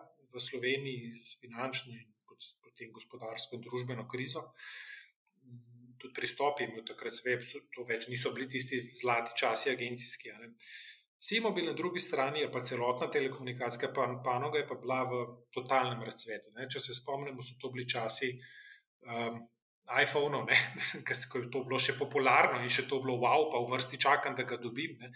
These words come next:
To so bili časi, ko je bilo super dobro, ke si dodal dvesto megabajtov v paket, a ne. Skratka, to, industrija je rasla, hitro rasla.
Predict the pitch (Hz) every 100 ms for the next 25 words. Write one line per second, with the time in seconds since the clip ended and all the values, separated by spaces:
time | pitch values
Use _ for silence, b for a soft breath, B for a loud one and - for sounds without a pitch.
0 | B B B B B - - 131 123 131
1 | 135 123 - 131 131 123 127 123 - 165
2 | 131 120 117 139 139 131 131 127 123 127
3 | 139 143 135 131 - 127 127 123 120 131
4 | 139 127 120 - - 147 156 117 113 139
5 | - - - 123 143 135 139 127 - 160
6 | 165 151 131 131 143 - - 160 - -
7 | 123 107 98 -